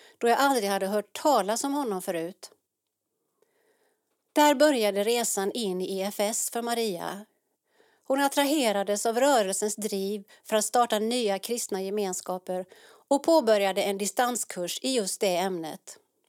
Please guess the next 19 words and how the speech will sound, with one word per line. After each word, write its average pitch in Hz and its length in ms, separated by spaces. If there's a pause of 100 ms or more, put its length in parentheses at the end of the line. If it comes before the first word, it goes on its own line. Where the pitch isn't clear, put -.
(760)
Hon 302 280
visste 277 320
tidigt 196 580
att 226 160
hon 233 160
ville 196 200
jobba 202 320
pionjärt 190 800 (400)
och 262 140
trodde 247 340
på 262 120
den 254 220
modell 202 580
som 214 220
E 208 100
F 214 160
S 185 340
arbetade 190 640
utifrån. 196 680